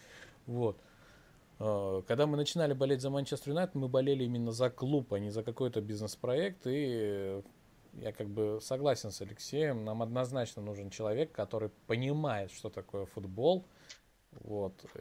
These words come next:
и понимает современные тенденции. И с Вудвордом мы явно далеко не уедем, но, с другой стороны, это не повод кричать, э, "Аут Глейзеры",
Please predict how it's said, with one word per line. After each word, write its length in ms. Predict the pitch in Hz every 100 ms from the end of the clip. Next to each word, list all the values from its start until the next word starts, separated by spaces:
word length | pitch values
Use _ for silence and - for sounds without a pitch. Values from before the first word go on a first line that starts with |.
| 98
и 160 | 117
понимает 560 | 147 131 117 120 151 131
современные 540 | - 113 117 123 127
тенденции. 840 | 120 117 113 120 107 - 98 95 98 98 - - - -
И 300 | 110 110 107
с 160 | -
Вудвордом 400 | 143 156 143 127
мы 100 | 127
явно 280 | 139 147 117
далеко 340 | 107 113 117 120
не 120 | 123
уедем, 360 | 143 220 185 - - -
но, 420 | 147 202 214 120 -
с 100 | 123
другой 340 | 139 160 208 233
стороны, 380 | - 147 165
это 220 | 214 170 131
не 100 | 135
повод 320 | 196 170 120
кричать, 520 | 123 117 143 123 -
э, 720 | 113 110 - 123 110 107 107 107 - - -
"Аут 260 | 123 113
Глейзеры", 760 | 120 147 208 196 180 180 180